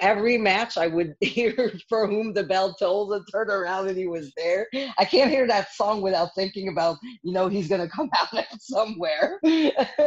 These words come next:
Um, and I ended up in the Cage of Death with him. It was, um, Lobo, John Zandig, and him.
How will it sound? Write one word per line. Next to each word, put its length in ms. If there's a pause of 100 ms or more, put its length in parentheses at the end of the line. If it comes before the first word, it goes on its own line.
(920)
Um, 420 (120)
and 300
I 120
ended 240
up 140
in 100
the 100
Cage 260
of 160
Death 240
with 160
him. 540
It 60
was, 520
um, 440 (680)
Lobo, 380
John 320
Zandig, 460
and 120
him. 420